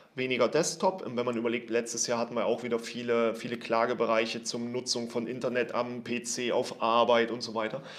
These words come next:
Ähm, das heißt, der ganze Switch zum Mobile und Mobile Prime Day, ähm, muss oder kann eingetreten sein, ist natürlich eine Mutmaßung. Und wenn du dir dann die Seite angeguckt hast, das hat nicht funktioniert.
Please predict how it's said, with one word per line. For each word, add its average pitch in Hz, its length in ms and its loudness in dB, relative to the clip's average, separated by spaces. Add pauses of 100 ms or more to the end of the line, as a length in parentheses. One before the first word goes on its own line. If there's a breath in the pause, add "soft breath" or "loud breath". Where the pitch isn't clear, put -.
(280 loud breath)
Ähm, 131 260 2
das 135 160 -4
heißt, 143 180 4
der 139 60 0
ganze 139 240 -2
Switch - 400 -6
zum 131 180 -8
Mobile 143 340 4
und 127 100 -6
Mobile 131 260 0
Prime 139 340 2
Day, 180 220 0
ähm, 147 540 -2
muss 170 300 2
oder 117 180 -2
kann 151 280 0
eingetreten 190 560 -4
sein, 170 280 2
ist 131 100 -8
natürlich 123 300 -6
eine 123 80 -6
Mutmaßung. 160 540 -4 (200 loud breath)
Und 127 80 -6
wenn 131 120 0
du 120 60 -2
dir 104 120 -4
dann 135 220 4
die 175 80 0
Seite 120 320 0
angeguckt 107 480 -8
hast, - 300 -16 (1000)
das - 200 -10
hat - 120 -18
nicht - 140 -12
funktioniert. 123 640 -6